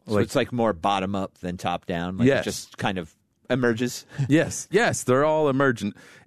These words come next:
Speaker 2: And you need to create essentially an institution that's top down, but then let go of and then builds bottom up. You understand what I mean by
Speaker 1: Yeah,
Speaker 2: that?
Speaker 1: I, I
Speaker 2: So
Speaker 1: do.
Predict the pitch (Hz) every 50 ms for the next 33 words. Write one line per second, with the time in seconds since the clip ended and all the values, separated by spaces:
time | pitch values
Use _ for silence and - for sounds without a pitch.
0 | _ - 123 123 117 117 113 101 - - _ _ _ _ - 117 123 131 139 147
1 | 170 - - 156 - - 143 135 131 131 127 - - 110 - - 123 117 107 -
2 | 117 110 104 104 101 - 107 101 98 104 104 - - 101 - - 113 101 - 101
3 | 92 92 90 85 - - - - - 135 139 135 _ - 120 120 110 101 92 90
4 | 87 82 _ _ 110 101 117 107 95 - 113 120 131 131 131 127 107 107 113 127
5 | - - - 131 123 117 110 104 101 98 92 92 - 101 101 95 92 90 107 _
6 | _ _ _ 110 104 110 107 101 98 90 87 - 123 123 117 95 90 - _ 113
7 | 101 98 90 92 92 80 - _ _ - 101 98 98 104 98 - - 110 107 107
8 | 107 104 107 107 120 127 120 110 120 120 107 113 - 101 127 123 123 127 107 90
9 | 90 -